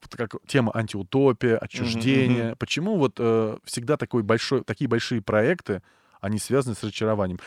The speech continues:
Speaker 1: Вот, кстати, вопрос. Вот мне, знаешь, почему-то какая-то такая пошла дурацкая аналогия. Вот сколько ждали постройку «Титаника»? Хуй его тонну лет.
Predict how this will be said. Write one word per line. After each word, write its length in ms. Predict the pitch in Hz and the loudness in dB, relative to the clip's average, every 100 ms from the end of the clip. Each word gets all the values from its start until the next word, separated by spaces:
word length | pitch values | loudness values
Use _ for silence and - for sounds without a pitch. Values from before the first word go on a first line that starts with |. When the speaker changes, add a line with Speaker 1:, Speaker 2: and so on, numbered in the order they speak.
| - | -10
Speaker 1:
Вот, 80 | 127 | 0
кстати, 200 | 175 - | 0 4
вопрос. 400 | 143 - 120 90 - - - 120 | 2 2 0 -2 -10 -20 -6 -4
Вот 180 | 135 - | -4 -6
мне, 220 | 135 151 | 0 0
знаешь, 200 | 170 214 220 | 4 0 0
почему-то 340 | - 156 156 - | -2 0 0 0
какая-то 200 | 135 135 | -2 0
такая 200 | 131 139 | 2 2
пошла 300 | 120 - 123 | 2 0 0
дурацкая 480 | 113 135 - 117 104 | 2 2 2 2 2
аналогия. 540 | 107 113 214 151 101 - | 2 2 2 2 2 0
Вот 240 | 117 - - | -6 -6 -6
сколько 320 | - 220 131 | -2 0 -2
ждали 300 | 110 147 151 | 0 2 2
постройку 400 | 104 - 127 101 | -4 -4 -6 -8
«Титаника»? 520 | - 104 90 85 - - _ _ - | -6 -4 -4 -6 -18 -20 _ _ -20
Хуй 240 | - 202 | -6 -4
его 100 | 151 | -2
тонну 320 | - 131 113 | -4 -4 -4
лет. 300 | 98 90 - | -6 -8 -12